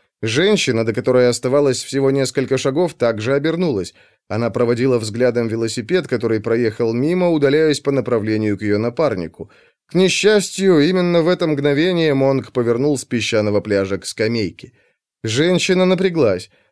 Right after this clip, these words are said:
Она распрямила плечи, очевидно, почувствовав что-то неладное. Стремительно развернувшись, тотчас же увидела Дункана.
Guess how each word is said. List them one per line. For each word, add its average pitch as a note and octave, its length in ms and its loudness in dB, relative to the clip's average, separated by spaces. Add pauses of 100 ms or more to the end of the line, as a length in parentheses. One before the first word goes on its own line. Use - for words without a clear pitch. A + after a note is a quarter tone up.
Она D3+ 240 0
распрямила F3+ 560 2
плечи, F#3+ 440 -2
очевидно, A#2+ 600 0
почувствовав B2 800 -2
что-то A#2+ 320 -6
неладное. A2+ 640 -2 (260)
Стремительно G#3 600 2
развернувшись, F#3+ 920 0
тотчас F#3+ 460 2
же C#3+ 180 0
увидела C3 500 2
Дункана. F2+ 540 -6